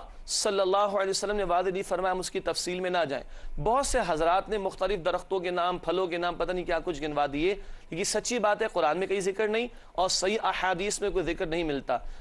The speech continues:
زیادہ اہم بات یہ نہیں ہے کہ پھل کون سا تھا یا درخت کون سا تھا، زیادہ اہم بات یہ کہ یہ بتا دیا کہ شیطان دوبارہ دشمن ہے،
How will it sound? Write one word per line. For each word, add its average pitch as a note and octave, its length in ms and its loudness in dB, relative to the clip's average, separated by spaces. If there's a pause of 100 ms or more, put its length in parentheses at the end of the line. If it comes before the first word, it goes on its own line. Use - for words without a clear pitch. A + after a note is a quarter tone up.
(100)
زیادہ F3+ 440 4
اہم G#3 320 2
بات G#3 240 4
یہ G3+ 120 2
نہیں B3+ 160 2
ہے B3 60 2
کہ A3+ 100 2
پھل G#3 180 2
کون F3+ 180 2
سا E3+ 120 2
تھا C3+ 160 0 (520)
یا F3+ 180 2
درخت A3 220 4
کون F#3+ 160 4
سا D#3+ 160 0
تھا، C3+ 180 0 (340)
زیادہ F#3 380 6
اہم G#3+ 280 4
بات G3+ 240 4
یہ A3+ 80 0
کہ G#3 80 -2
یہ A3 100 0
بتا E3+ 340 4
دیا F#3 180 2
کہ G#3+ 100 2
شیطان E3 360 2
دوبارہ D#3 240 4
دشمن A3 340 0
ہے، G#3 100 0